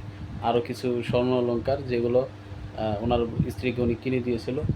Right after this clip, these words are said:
সেইগুলো নিয়ে উনি পরকীয়া প্রেমিকের সাথে উধাও। দেখেন ভাই,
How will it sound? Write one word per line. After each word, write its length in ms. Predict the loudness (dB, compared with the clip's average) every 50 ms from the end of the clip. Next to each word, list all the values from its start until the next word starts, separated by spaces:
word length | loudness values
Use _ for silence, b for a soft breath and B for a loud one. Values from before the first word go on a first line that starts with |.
| -2 -6 -6 -8 -8 -6 -4 -4 -4 -4 -4 -6 0
সেইগুলো 340 | 0 2 2 2 2 2 2
নিয়ে 340 | 2 4 4 4 4 4 4
উনি 300 | 4 4 4 4 2 2 -2 -6 -8 -8 -10 -12 -16 -16 -14 -10 -8 -8 -8 -8 -10 0
পরকীয়া 420 | 2 4 4 4 4 4 4 4 4
প্রেমিকের 400 | 4 2 2 2 4 2 0 0
সাথে 340 | 0 -4 -2 2 2 2 2 0 -6 -8 -4
উধাও। 220 | -4 -4 -2 -4 -8 -10 -10 -12 -12 -10 -12 -12 -12 -12 -12 -12 -12 -12 -14 -14 -16 -12 -8 -4 -4 -4 -4 -2 0 0 0 0 -2 -10 -14 -14 -14 -14 -12 -2 2
দেখেন 320 | 2 2 4 4 2 2
ভাই, 180 | 2 2 0 0